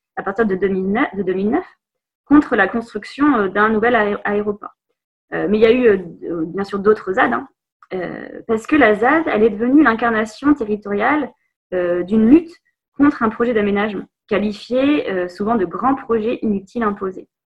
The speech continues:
Alors, il se forme à partir de là un microcosme territorial animé par, euh, des stratégies de lutte, euh, plurielles, et puis, euh, va être proposée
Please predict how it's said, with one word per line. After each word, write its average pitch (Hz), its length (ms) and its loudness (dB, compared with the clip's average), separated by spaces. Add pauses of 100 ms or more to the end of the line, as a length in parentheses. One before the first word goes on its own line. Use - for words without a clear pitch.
(300)
Alors, 190 260 0
il 226 80 -6
se 254 160 -4
forme 262 480 0 (280)
à 185 100 -4
partir 208 340 -4
de 214 100 2
là 233 360 2 (320)
un 185 120 -2
microcosme 247 760 0
territorial 202 760 -4 (480)
animé 247 460 4
par, 190 300 0
euh, 170 260 4
des 180 160 -2
stratégies 196 520 -4
de 185 80 -10
lutte, 226 280 -6
euh, 160 300 -6 (100)
plurielles, 180 520 -2 (360)
et 202 120 -2
puis, 285 420 2
euh, 196 160 4
va 208 100 0
être 220 260 0
proposée 226 880 -2